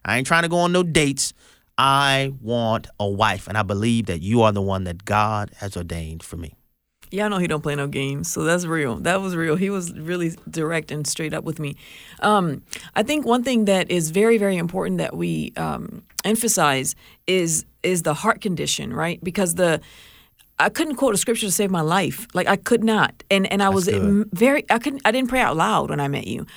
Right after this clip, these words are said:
Speaker 1: That's
Speaker 2: I was
Speaker 1: true.
Speaker 2: so intimidated by Abraham Hamilton the third, y'all,
Speaker 1: <laughs>
Speaker 2: because the man prays and the man can quote scripture, could quote scripture and everything, and he just, he lays it all out, and he is serious about the,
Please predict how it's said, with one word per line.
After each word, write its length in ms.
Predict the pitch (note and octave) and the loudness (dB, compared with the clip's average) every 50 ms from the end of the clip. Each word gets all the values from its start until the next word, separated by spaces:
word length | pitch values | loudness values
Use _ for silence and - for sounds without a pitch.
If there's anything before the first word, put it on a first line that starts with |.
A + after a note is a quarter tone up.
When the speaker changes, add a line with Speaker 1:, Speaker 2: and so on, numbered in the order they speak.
| - - | -12 -10
Speaker 1:
That's 160 | F#2 - - | 0 4 6
Speaker 2:
I 40 | G#3+ | 8
was 220 | A3+ A#3+ A#3 - | 8 8 6 4
Speaker 1:
true. 140 | - B3+ C4 | 2 0 0
Speaker 2:
so 80 | C#4+ | 0
intimidated 640 | C#4+ C4+ A#3+ - - A#3 A#3+ A#3 G3+ F#3 E3+ D#3+ D#3+ | 0 0 0 2 4 4 6 6 4 4 4 2 2
by 140 | D#3+ D#3 - | 2 2 0
Abraham 380 | - D#3+ E3 E3+ E3 F3 F3 D#3+ | 0 0 0 0 0 0 2 0
Hamilton 340 | E3+ D#3+ E3+ E3+ - E3+ | 0 -2 -4 -4 -4 -4
the 100 | D#3+ D#3 | -4 -4
third, 280 | - - D#3 D#3 D#3 D#3 | -2 -2 0 0 0 0
y'all, 340 | D3+ D3 D3 D3 D3 D#3 - - - - | 0 0 2 2 0 -2 -4 -6 -10 -10
Speaker 1:
<laughs> 200 | - - - - - | -12 -16 -10 -4 -2
Speaker 2:
because 240 | G#3 G3+ A#3 A3 G3+ | 4 6 6 6 6
the 100 | A3 G#3 | 6 2
man 340 | G3+ G#3 G#3+ A#3+ B3+ B3 A#3 | 4 2 2 2 0 0 -2
prays 600 | A#3 A3 A#3 B3 B3 B3 B3 B3 B3+ A3+ - - - | -2 -2 -2 0 0 0 0 0 -2 -2 -4 -2 0
and 180 | G3+ G3+ G3+ G3 | 2 2 2 4
the 60 | F#3+ | 2
man 400 | G3 G3+ G#3+ A#3 A#3 A#3 A#3 A3+ | 2 2 4 4 4 2 2 0
can 280 | A3+ - A#3 G#3+ G3 | 0 0 0 0 0
quote 220 | E3+ - G#3+ F#3+ F#3+ | 0 -2 -2 -2 -2
scripture, 580 | - - B3 A#3 - - - A#3+ A#3 A#3 A#3 A#3 - - - - - - - - _ _ _ _ _ _ _ _ _ _ _ _ _ _ _ - - - | -2 0 0 0 0 -2 0 0 2 0 0 -2 -6 -18 -20 -20 -20 -20 -20 -20 _ _ _ _ _ _ _ _ _ _ _ _ _ _ _ -12 0 2
could 160 | A#3+ A3 G3+ | 2 4 4
quote 140 | A3+ A3 G#3+ | 4 2 2
scripture 320 | - B3+ B3+ - - B3+ | 0 -2 -2 0 0 0
and 80 | B3 A#3 | 0 0
everything, 440 | A#3+ A#3 C4 B3 - B3 A#3 A#3 G#3 | 0 0 -2 0 0 0 2 2 2
and 100 | F#3 G3 | 2 2
he 180 | F3+ A3 B3+ A#3 | 2 0 0 0
just, 320 | - B3 A3+ G3+ - - - - - - _ | 0 0 2 2 0 0 -4 -18 -20 -20 _
he 200 | - A#3 C4 C#4+ | -4 -2 -2 0
lays 280 | C4+ B3+ A3+ A3 F#3+ | 2 4 4 4 4
it 80 | G#3 G3 | 4 2
all 160 | F#3 F3 F3+ | 2 2 2
out, 300 | F#3+ A#3 C#4 D#4 C#4+ A3+ | 2 2 2 2 2 2
and 160 | - G3+ G3+ | 2 2 2
he 200 | G3 G#3+ A#3+ B3+ | 4 4 4 2
is 160 | G#3+ F3 - - | 2 2 2 2
serious 340 | - C4 C#4+ D4+ D4+ C#4 | 2 0 -2 -4 -4 -4
about 200 | C4 A#3 A3+ A3+ | -4 -4 -4 -4
the, 120 | G3+ G#3+ | -4 -6